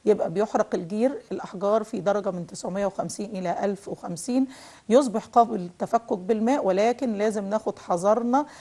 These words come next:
لأن بيحتاج إلى حرص شديد في عملية إطفائه. اسمه جير حي دسم وجير حي غير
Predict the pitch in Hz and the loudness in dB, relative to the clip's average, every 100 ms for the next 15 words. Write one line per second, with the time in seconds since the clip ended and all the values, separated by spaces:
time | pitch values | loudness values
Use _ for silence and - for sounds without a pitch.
0 | - 190 180 226 233 185 208 - - 214 | -8 2 4 6 2 -2 -6 -8 -2 0
1 | 214 - 190 190 226 226 233 - 170 208 | 0 -2 -4 -2 -4 -2 -6 -4 -4 -4
2 | 214 - 170 170 190 214 - - - 180 | -4 -2 -2 0 -2 -2 -4 -14 0 0
3 | - - 247 - 196 180 202 - 202 180 | 0 0 0 0 -6 -4 -6 -2 -2 -2
4 | 160 226 233 247 247 - - - 175 214 | -2 -2 0 -4 -4 -16 -10 0 2 2
5 | 233 - 202 196 175 185 185 | 0 2 0 0 -2 -2 -2